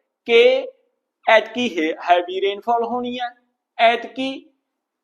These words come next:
ਅਹ, ਲੌਂਗ ਰੇਨਫਾਲ ਹੋਣੀ ਹੈ, ਤੇ ਫਿਰ ਤੁਸੀਂ ਸਫਾਈ ਕਿਉਂ ਨਹੀਂ ਕਰਾਈ? ਇਹ ਪੰਜਾਬ ਨੂੰ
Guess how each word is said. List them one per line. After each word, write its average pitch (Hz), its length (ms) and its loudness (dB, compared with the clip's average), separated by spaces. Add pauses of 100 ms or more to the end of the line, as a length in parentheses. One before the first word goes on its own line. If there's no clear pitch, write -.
(220)
ਅਹ, 202 540 4
ਲੌਂਗ 180 340 4
ਰੇਨਫਾਲ 233 500 2
ਹੋਣੀ 254 360 -8
ਹੈ, 254 140 -6 (380)
ਤੇ 226 100 4
ਫਿਰ 226 300 0
ਤੁਸੀਂ 208 320 -10
ਸਫਾਈ 170 400 -2 (460)
ਕਿਉਂ 262 220 2
ਨਹੀਂ 240 140 -6
ਕਰਾਈ? 147 260 -2 (500)
ਇਹ 226 280 4
ਪੰਜਾਬ 196 460 4
ਨੂੰ 202 200 -10